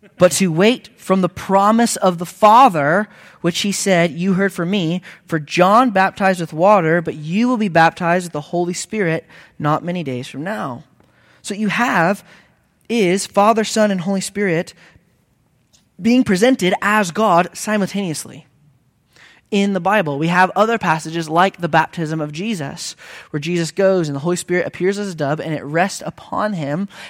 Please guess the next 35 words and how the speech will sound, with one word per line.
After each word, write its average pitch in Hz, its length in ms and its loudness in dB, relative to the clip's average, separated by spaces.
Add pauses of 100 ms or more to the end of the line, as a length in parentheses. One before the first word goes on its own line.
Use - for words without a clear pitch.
and 156 140 -4
a 147 300 -2 (320)
voice 180 580 4
calls 170 240 0
out 185 160 4
from 165 140 -4
heaven 170 400 2
and 156 120 -4
says, 156 160 -4 (220)
"This 175 300 0
is 165 180 -6
my 165 160 2
son 175 480 2
in 160 180 -6
whom 175 380 -2
I 156 140 -2
am 156 120 -2 (240)
well 147 380 2 (220)
pleased." 151 580 0
And 143 80 -4
what 151 100 -4
you 175 100 -8
have 196 260 0
in 170 120 -4
that 170 200 -2
moment 165 600 2
of 160 60 -2
the 151 80 -8
baptism 151 560 -4 (180)
is 147 160 -4 (140)
Father, 196 320 6
Son, 190 240 2
and 170 80 -2
Holy 175 240 -4
Spirit 180 420 0